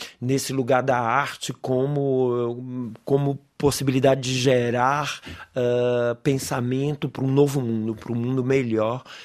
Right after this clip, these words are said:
que eu espero que em breve a gente possa ter de novo um Brasil mais, mais aberto, mais inclusivo, mais feliz,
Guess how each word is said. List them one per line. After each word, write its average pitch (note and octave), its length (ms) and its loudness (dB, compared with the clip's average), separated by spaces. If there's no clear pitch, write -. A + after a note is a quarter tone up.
que B2 140 -4
eu A2+ 100 -2
espero A#2+ 480 -2
que B2+ 240 -8
em A#2+ 240 -2
breve B2 420 2
a C3 40 0
gente A#2+ 280 -6
possa A#2+ 320 -4
ter A#2 200 -4
de A2 120 -6
novo A2+ 440 -2
um A2 60 -4
Brasil A2+ 600 -4
mais, A#2 640 -6
mais C3 240 -2
aberto, C3 460 0
mais A#2 200 -2
inclusivo, A#2 680 -2
mais A#2+ 260 -2
feliz, B2 880 -2